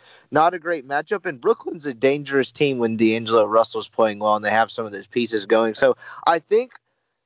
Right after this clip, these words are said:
Philly goes out, gets out of the series, I, I, I think, but that, that one could get weird because the thing with Philadelphia, and you still haven't really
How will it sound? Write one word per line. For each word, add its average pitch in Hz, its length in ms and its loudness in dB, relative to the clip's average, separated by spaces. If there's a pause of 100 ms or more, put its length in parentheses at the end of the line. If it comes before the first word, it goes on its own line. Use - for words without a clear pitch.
Philly 214 300 2
goes 202 260 0
out, 190 220 0
gets 185 220 -2
out 175 180 4
of 180 80 -8
the 170 100 -6
series, 180 460 -2
I, 135 380 4
I, 123 140 -2
I 127 60 -2
think, 156 340 -4
but 127 180 -2
that, 160 200 4 (120)
that 175 260 2
one 226 180 -6
could 185 220 -14
get 156 220 -2
weird 151 320 0
because 147 300 -2
the 139 100 -10
thing 226 300 0
with 170 140 2
Philadelphia, 156 540 4
and 139 100 -6
you 127 60 -8
still 175 220 -2
haven't 147 220 0
really 120 200 0